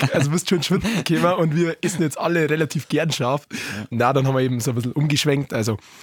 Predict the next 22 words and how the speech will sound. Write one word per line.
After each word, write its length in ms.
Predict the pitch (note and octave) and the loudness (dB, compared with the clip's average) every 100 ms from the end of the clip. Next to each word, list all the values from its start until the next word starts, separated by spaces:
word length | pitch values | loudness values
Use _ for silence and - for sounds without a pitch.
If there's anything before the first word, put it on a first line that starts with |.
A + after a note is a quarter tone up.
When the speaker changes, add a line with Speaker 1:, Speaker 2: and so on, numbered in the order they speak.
| - | -10
Speaker 2:
genau 200 | - A#2 | -2 0
wie 40 | A#2+ | 2
der 80 | A#2 | 0
Simon 220 | C#3+ C3 | 0 0
schon 80 | C3 | 0
gesagt 260 | C#3+ - | -2 0
hat, 200 | C#3 A2+ | -2 -2
äh, 240 | A#2 A2+ A2 | -2 0 -2
das 200 | A2+ A#2+ | 0 2
reine 240 | A#2+ C#3+ | 2 2
Chili, 300 | - D3+ C#3+ | 0 2 2
da 260 | C3 A#2+ A#2 | 2 0 0
haben 120 | C3+ | 0
halt 160 | A#2+ A#2 | 0 -2
eben 220 | A#2 A2+ | -2 -2
die 320 | A2+ A2 B2+ | -2 -2 -4
Trinidad 420 | - D3+ C3+ B2+ C3+ | -2 0 2 2 2
noch 100 | B2+ | 0
mit 220 | B2 - | 0 0
drin 220 | C#3+ C#3+ - - - - - | 0 0 -6 -16 -16 -12 -2
und 480 | A#2 A#2 A2+ - - | 0 2 0 -4 -4
also 200 | G#2+ | -4